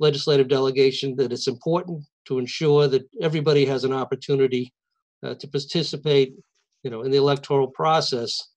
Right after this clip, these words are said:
as soon as possible and as easily as possible. And, you know, whatever the, that solution is going to be, um, that we go on record at least, um,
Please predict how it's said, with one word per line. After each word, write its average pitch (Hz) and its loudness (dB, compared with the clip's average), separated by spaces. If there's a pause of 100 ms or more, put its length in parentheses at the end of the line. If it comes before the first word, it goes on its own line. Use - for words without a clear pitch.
as 120 -8
soon 175 0
as 156 -2
possible 127 -4
and 120 -6
as 117 -6
easily 143 -2
as 107 -8
possible. 107 -10 (600)
And, 120 -8
you 123 -4
know, 117 -4
whatever 139 2
the, 127 -2 (100)
that 139 -2
solution 147 -2
is 127 -4
going 131 0
to - -8
be, 123 0 (680)
um, 120 -12 (300)
that 123 -6
we 139 -2
go 139 2
on 123 -4
record 127 -4 (500)
at 117 -12
least, 160 -4 (760)
um, 113 -18